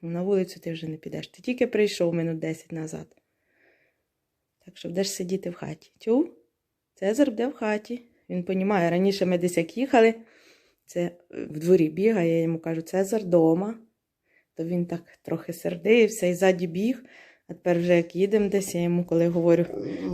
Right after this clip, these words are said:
що Цезар дома, він же все розсердиться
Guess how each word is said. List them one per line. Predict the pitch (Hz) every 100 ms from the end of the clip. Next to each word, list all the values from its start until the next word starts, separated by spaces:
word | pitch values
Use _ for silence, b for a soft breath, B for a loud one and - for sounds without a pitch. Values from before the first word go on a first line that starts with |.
| 185
що | 170
Цезар | 262 180 170 170 165
дома, | 190 240 269 285 - B B B B B B B 165
він | 165
же | 165
все | 160 147 151
розсердиться | 156 151 - 175 214 220 202 175 - 170